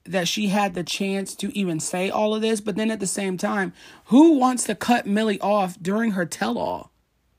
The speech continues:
I don't know what I would have done.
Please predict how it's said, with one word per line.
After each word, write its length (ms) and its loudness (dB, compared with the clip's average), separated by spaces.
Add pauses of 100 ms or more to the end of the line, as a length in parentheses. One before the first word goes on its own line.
(1080)
I 120 8
don't 160 4
know 100 2
what 160 0
I 80 2
would 140 2
have 120 -2
done. 460 -2